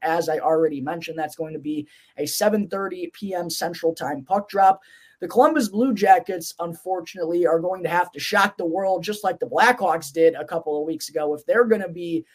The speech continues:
uh, not in last place by the end of the day as they take on the pesky Boston Bruins out in Boston. And of course, the Bruins have the best home record of any team in the N H L this season, the best record of any team in the N H L this season total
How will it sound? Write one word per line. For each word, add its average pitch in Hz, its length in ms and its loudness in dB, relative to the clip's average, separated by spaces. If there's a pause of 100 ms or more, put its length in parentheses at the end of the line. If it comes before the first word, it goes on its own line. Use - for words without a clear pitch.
(200)
uh, 156 380 0
not 180 420 -2
in 180 160 -10
last 165 380 -2
place 160 220 -2
by 156 180 -4
the 147 140 -6
end 160 120 -6
of 151 60 -10
the 147 80 -8
day 160 280 -2
as 147 120 -14
they 196 160 -4
take 240 320 -8
on 185 220 -6
the 170 80 -4
pesky - 640 -10
Boston 247 640 0
Bruins 220 560 2 (400)
out 220 420 0 (440)
in 208 400 0 (560)
Boston. 175 560 0
And 139 100 -10
of 127 100 -14
course, 190 260 -8
the 170 100 -12
Bruins 175 320 -4
have 156 200 -6
the 139 60 -12
best 165 360 -6
home 170 260 -8
record 165 320 -2
of - 100 -12 (140)
any 262 240 2
team 214 320 0
in 208 200 -6
the 190 120 -8
N 185 100 -6
H 165 240 -6
L 180 160 0
this 170 160 -8
season, 170 260 -10
the 165 60 -8
best 165 240 -6
record 165 320 -2
of 143 140 -4
any 165 180 -4
team 175 240 -10
in 156 140 -10
the 160 100 -4
N 165 120 -4
H 160 200 -4
L 156 160 0
this 139 220 -8
season 151 340 -8
total 190 560 4